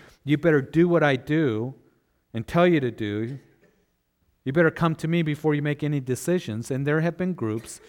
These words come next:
throughout church history, and even recently, some, you know, they want to have, some ministers or ministries, they want to have dominion over people. "I'll tell you what job you have to take and who you can marry and all of that."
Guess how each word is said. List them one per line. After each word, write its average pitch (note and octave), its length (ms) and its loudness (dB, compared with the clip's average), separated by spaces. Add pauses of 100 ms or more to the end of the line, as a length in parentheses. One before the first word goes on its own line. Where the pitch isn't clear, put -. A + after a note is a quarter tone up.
(260)
throughout D3 400 2
church - 320 -6
history, A#2 640 -6 (280)
and A#2+ 100 -6
even C#3+ 240 -2
recently, B2 640 -2
some, B2+ 420 -4 (240)
you B2 140 -4
know, C3 100 0
they D3 160 0
want C#3+ 220 -2
to D3 40 -2
have, B2+ 440 -4
some C#3 300 -4
ministers B2+ 580 -4
or B2+ 80 -4
ministries, A#2+ 640 -4 (220)
they C#3+ 120 2
want E3 140 0
to D3 40 -2
have D3+ 200 -2
dominion E3+ 500 -2
over F#2+ 260 -4
people. E2+ 520 -12 (640)
"I'll C3 140 0
tell D#3+ 180 0
you E3+ 140 2
what E3+ 180 0
job C#3 300 2
you D3 100 -2
have C#3 200 -2
to C#3 100 -6
take C#3+ 340 -2
and A#2+ 80 -4
who C3 120 -2
you C#3+ 180 0
can C#3 160 -4
marry B2+ 320 -2
and B2+ 120 -2
all A#2+ 160 -2
of A#2+ 120 -4
that." B2+ 260 0